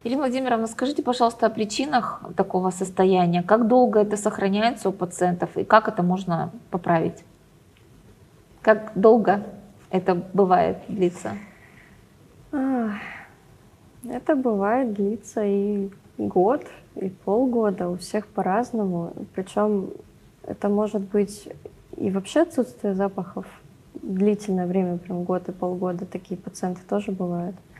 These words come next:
Speaker 2: И искажение запаха.
Speaker 1: Мгм.
Speaker 2: Вот искажение запахов бывает очень долгое время.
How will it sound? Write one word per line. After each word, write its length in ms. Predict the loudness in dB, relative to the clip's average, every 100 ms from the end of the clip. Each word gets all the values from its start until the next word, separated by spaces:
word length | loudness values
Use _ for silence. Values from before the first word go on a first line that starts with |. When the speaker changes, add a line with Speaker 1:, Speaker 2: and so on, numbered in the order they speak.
| -20 -20 -20 -20 -10
Speaker 2:
И 400 | -2 2 2 2
искажение 600 | 0 0 2 2 2 0 -2
запаха. 440 | -6 -6 -8 -6
Speaker 1:
Мгм. 400 | -4 -6 -8 -12 -14 -12 -4
Speaker 2:
Вот 220 | -4 -4
искажение 540 | -2 0 2 2 2
запахов 460 | 2 0 -4 -6 -10 -6
бывает 460 | -2 0 -2 -6 -12 -4
очень 500 | -2 -2 -6 -8 -8 -16 -14
долгое 480 | -4 -2 -2 -2 -4
время. 420 | -4 -4 -4 -8